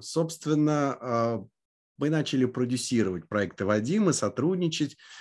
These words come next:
И, и я горд тем, что, э, несколько лет назад, э, мы создали приложение "Демчок", которое сейчас пользуется большой и з-, заслуженной популярностью. И здесь, конечно, низкий поклон Вадиму, который, несмотря на свой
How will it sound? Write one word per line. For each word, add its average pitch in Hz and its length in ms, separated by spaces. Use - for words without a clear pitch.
И, 123 100
и 127 180
я 147 200
горд 170 460
тем, 156 220
что, 110 800
э, 120 40
несколько 123 300
лет 117 200
назад, 139 560
э, 110 300
мы 120 100
создали 110 440
приложение 104 640
"Демчок", 98 640
которое 101 360
сейчас - 360
пользуется 95 540
большой 107 560
и 107 80
з-, 110 160
заслуженной 113 580
популярностью. 117 800
И - 20
здесь, 127 180
конечно, 117 400
низкий 147 380
поклон 117 460
Вадиму, 110 640
который, 117 360
несмотря 120 640
на 127 280
свой 117 420